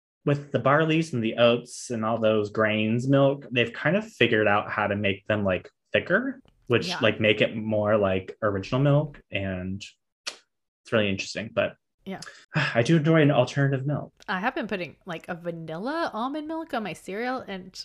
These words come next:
Speaker 2: I
Speaker 1: Ooh.
Speaker 2: cannot tell the difference. It tastes exactly like regular milk to me. <laughs>
Speaker 1: <laughs>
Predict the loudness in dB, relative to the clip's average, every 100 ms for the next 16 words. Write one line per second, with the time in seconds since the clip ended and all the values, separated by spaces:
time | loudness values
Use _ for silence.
0 | -16 -12 -4 0 0 -2 -4 -2 -4 -2
1 | -4 -6 -8 -12 -6 -6 -6 -16 -16 -12
2 | -10 -10 -8 -8 -8 -10 -14 -16 -18 -20
3 | -14 -12 -10 -12 -14 _ _ _ _ 6
4 | 8 10 8 6